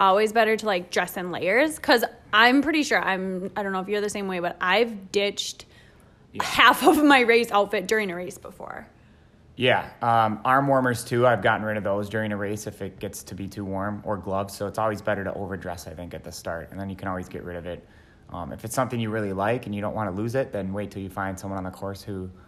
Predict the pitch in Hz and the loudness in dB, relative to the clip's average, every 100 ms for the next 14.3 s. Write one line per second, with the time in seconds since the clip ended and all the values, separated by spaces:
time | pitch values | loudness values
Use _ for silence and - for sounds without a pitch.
0 | - - 101 95 92 104 107 98 104 95 | -20 -12 -6 -6 -6 -6 -8 -8 -8 -8
1 | 92 98 98 98 98 98 98 90 87 - | -8 -8 -8 -6 -6 -6 -8 -8 -12 -10
2 | 95 87 92 87 92 95 - _ _ 208 | -10 -10 -14 -12 -12 -12 -16 _ _ -10
3 | 202 196 196 - - 214 240 226 208 202 | -4 -2 -2 -2 2 4 4 4 2 0
4 | 202 180 175 208 190 185 185 170 170 170 | -2 -6 -4 -2 -2 -4 -6 -4 -4 -2
5 | 175 202 - 220 214 214 220 214 214 220 | -2 -4 -6 -6 -4 0 2 2 0 -2
6 | 220 196 196 190 190 180 - 180 170 190 | -4 -4 -4 -2 -4 -6 -4 -2 -2 -4
7 | 175 - 214 208 208 208 196 190 185 - | -8 -4 -2 -2 -2 -6 -4 -4 -4 -10
8 | - - 214 214 240 311 311 - 247 220 | -20 -8 -4 4 6 6 2 2 4 4
9 | 214 196 196 185 196 196 180 185 180 175 | 0 0 0 0 -2 -2 -4 -2 -4 -4
10 | - 165 180 208 220 233 240 247 247 233 | -4 -2 -2 -2 2 4 4 4 2 0
11 | 233 233 220 220 214 202 185 196 190 185 | 2 2 0 0 -2 -4 -2 -6 -4 -6
12 | 185 180 175 170 175 - 170 175 170 175 | -4 -4 -4 -6 -10 -12 -10 -8 -8 -8
13 | 185 196 190 185 175 165 170 - 180 185 | -10 -8 -6 -6 -4 -6 -6 -6 -8 0
14 | 233 240 254 | 4 4 4